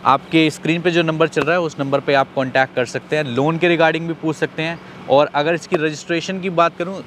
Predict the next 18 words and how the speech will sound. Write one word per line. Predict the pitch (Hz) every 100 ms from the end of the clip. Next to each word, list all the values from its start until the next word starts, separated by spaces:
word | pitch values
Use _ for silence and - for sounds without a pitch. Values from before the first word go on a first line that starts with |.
| -
तो |
ये | 156 170 - - - - - 127 107
Delhi | 160 180 208
registered | 165 160 - 170 160 -
car | 127 127
है, | 120 98 87 - - - - -
तो | 143 151 135 123
ये | 151
diesel | 139 139 160
car | 156 160
भी | 160
नहीं | 160 160
है, |
तो | 160 160
पन्द्रह | 156 143 165
साल | 151 147
की | 147 156
validity | 127 131 135 147 151